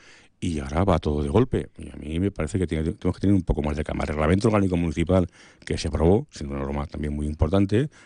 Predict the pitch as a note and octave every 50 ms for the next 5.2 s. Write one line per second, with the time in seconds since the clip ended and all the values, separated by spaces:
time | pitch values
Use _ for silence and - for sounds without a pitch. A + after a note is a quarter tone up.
0 | - - F2 - - C2 C2+ D#2 F#2+ - - C#3+ - - G#2 F2+ E2+ D#2 D2+ D2+
1 | D2+ C#2+ C2+ E2 G#2 C3+ D3+ G#2+ C#2 - _ _ - - - - _ - _ _
2 | _ - - - - - - - E2 D2+ C#2+ D2 D2 D2 D2+ D#2+ - - E2 -
3 | D2 D2 D2+ D#2+ D#2+ C#2+ D2 D2+ D2+ C#2+ D2 D#2 D#2+ D#2 D#2 - - E2 E2 -
4 | - - - - - C#2+ D2+ G2 G#2+ B2 A#2 G2+ E2 - - F#2+ F2 D#2+ D2 G2
5 | A#2 D#3 D3+ -